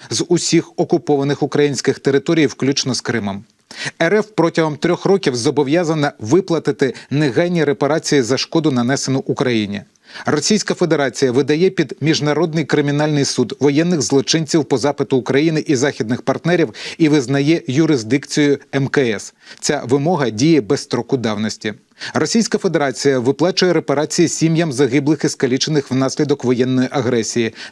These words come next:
до повного розрахунку. Розмір репарацій призначається Міжнародним судом за поданням української сторони.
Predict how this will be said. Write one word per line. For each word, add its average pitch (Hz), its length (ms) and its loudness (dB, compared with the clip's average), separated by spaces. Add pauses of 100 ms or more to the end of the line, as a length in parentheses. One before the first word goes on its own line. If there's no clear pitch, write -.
до 156 160 0
повного 120 500 0
розрахунку. 117 720 -4 (400)
Розмір 151 440 0
репарацій 123 560 0
призначається 151 640 0
Міжнародним 151 560 0
судом 143 400 -2 (140)
за 127 160 0
поданням 147 640 0
української 127 720 0
сторони. 117 460 -2